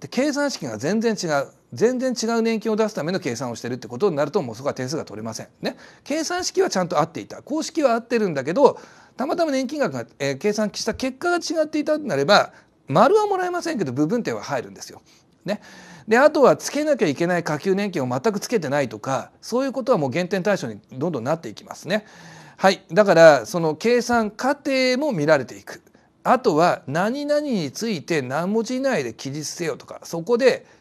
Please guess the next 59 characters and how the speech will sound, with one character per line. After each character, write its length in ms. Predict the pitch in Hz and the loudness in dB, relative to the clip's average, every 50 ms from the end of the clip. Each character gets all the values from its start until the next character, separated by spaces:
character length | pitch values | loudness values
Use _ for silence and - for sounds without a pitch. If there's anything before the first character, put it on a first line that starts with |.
| _ - - 175 - | _ -16 -14 -10 -6
例 80 | - 247 | -6 -4
え 20 | |
ば、 140 | 233 170 123 127 - _ _ _ _ _ - | -2 -2 -4 -4 -8 _ _ _ _ _ -4
こ 80 | - 165 | -2 0
れ 100 | 185 190 | 0 0
だ 140 | 202 208 208 | 0 -2 0
け 100 | 220 226 | 0 0
の 120 | 233 220 | 0 -2
給 180 | 226 - 226 214 | -2 -2 -2 0
料 100 | 175 147 | 0 0
が 120 | 131 120 | 0 -2
低 180 | - 139 131 127 | -2 -4 -4 -4
下 100 | 139 123 | -4 -6
し 60 | - | -8
た 80 | - | -8
か 100 | 151 - 185 | -6 -2 0
ら、 100 | 190 147 | 0 0
こ 160 | - - 139 | 0 -2 -8
れ 60 | 127 123 | -8 -6
だ 100 | 135 127 | -6 -6
け 100 | - 135 | -8 -8
こ 140 | - 131 | -8 -6
れ 100 | 120 123 | -4 -4
が 120 | 127 127 120 | -2 -2 -2
出 100 | 123 131 | -4 -6
て、 320 | 123 135 139 131 104 - - - - - - - - _ _ _ _ - | -4 -4 -4 -4 -6 -8 -16 -20 -20 -20 -20 -20 -20 _ _ _ _ -16
ま 140 | 110 110 98 | -16 -16 -14
あ、 60 | - | -12
も 120 | - 120 110 | -12 -10 -8
う 0 | |
こ 80 | - 120 | -6 -6
れ、 60 | 113 | -6
高 120 | - 147 | -4 -4
年 120 | 160 180 165 | -2 -2 -2
齢 100 | 139 101 | -4 -4
雇 100 | 117 117 | -4 -4
用 80 | 120 | -4
継 140 | 117 147 135 | -2 -2 -2
続 160 | 120 143 120 | -2 -4 -6
給 80 | - 139 | -8 -8
付 100 | 110 110 | -8 -8
の 60 | 104 | -10
こ 80 | - 110 | -12 -12
と 80 | 110 | -14
言 40 | 101 | -12
っ 20 | |
て 100 | 104 117 | -10 -10
る 60 | 117 110 | -10 -10
ん 20 | |
で 80 | 101 92 | -12 -14
す 80 | - | -12
け 80 | - 104 | -10 -8
ど 100 | 104 143 | -4 -2
も、 160 | 202 208 135 | 0 0 0
六 180 | 127 131 131 147 | -2 -4 -4 -4
十 100 | 147 143 | -4 -4
歳 260 | 139 - 160 147 139 | -2 -2 0 0 0
前 220 | 156 190 220 208 175 | 0 0 -2 0 0
の、 240 | 214 226 156 - | 0 -2 -2 -4